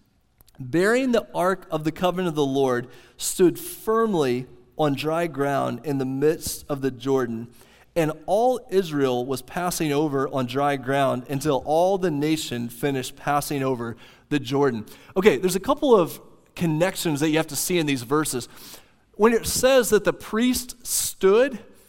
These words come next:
that's the same word for the water standing, or the water standing up in a heap. So the priests stand and the water stand. They stood on dry ground.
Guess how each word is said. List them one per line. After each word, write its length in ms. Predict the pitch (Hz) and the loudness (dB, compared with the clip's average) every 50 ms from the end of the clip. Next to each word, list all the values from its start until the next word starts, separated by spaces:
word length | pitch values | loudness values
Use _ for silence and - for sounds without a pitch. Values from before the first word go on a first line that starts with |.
| - _ _ _ _ _ - | -20 _ _ _ _ _ -4
that's 380 | 135 156 202 - - - - | 0 2 2 2 0 -2 -2
the 140 | - 269 233 | -2 -2 -2
same 520 | - - - - 240 226 226 226 214 202 | 0 0 2 2 2 4 4 2 0 2
word 320 | 190 202 202 202 202 196 175 | 2 4 4 4 2 0 -2
for 160 | - - 180 | -4 -4 -2
the 120 | 151 143 | 0 0
water 580 | 131 123 120 123 135 143 151 165 160 143 123 117 | -2 -4 -4 -2 0 2 2 2 2 0 0 -2
standing, 720 | - - - - - 131 117 110 104 98 95 95 92 87 - | -4 -6 -6 -4 -4 -4 -4 -4 -6 -8 -10 -12 -12 -8 -4
or 120 | 156 160 | -2 0
the 100 | 156 156 | 2 2
water 380 | 143 135 151 170 180 175 156 135 | 2 0 0 0 0 0 0 -2
standing 560 | - - - - - 185 185 180 175 170 160 | -2 -2 -2 0 0 0 2 2 2 2 2
up 160 | 156 151 - | 2 2 0
in 60 | 139 | -2
a 40 | 127 | -4
heap. 420 | 117 - - 165 143 120 - - - - - - - - | -4 0 2 2 2 2 -2 -8 -18 -20 -20 -20 -16 -10
So 160 | - - 180 | -4 -2 0
the 120 | 156 139 127 | 0 0 -2
priests 440 | - - - - 254 277 269 - - | -4 -6 -2 0 0 2 2 0 -2
stand 560 | - - 254 233 233 233 226 226 220 202 - - - - - _ - | -2 0 0 2 2 2 2 0 -2 -4 -6 -10 -16 -20 -20 _ -2
and 120 | 180 170 165 | 0 2 4
the 80 | 151 | 4
water 440 | 143 135 143 156 165 170 156 143 131 | 4 4 2 2 2 2 0 -2 -4
stand. 460 | - - - - 131 120 107 90 87 - - - - _ _ _ | -4 -6 -4 -4 -4 -4 -4 -8 -10 -14 -20 -20 -20 _ _ _
They 160 | - 196 190 | 6 6 6
stood 280 | - - - 240 240 247 | 6 4 0 2 4 4
on 260 | 226 185 156 143 131 | 4 4 4 0 -2
dry 380 | 120 135 156 185 196 208 208 202 | -2 0 2 2 4 4 2 0
ground. 720 | 175 139 123 139 170 196 220 202 143 120 101 104 131 | -2 -4 -4 0 4 4 4 4 2 0 -2 -6 -12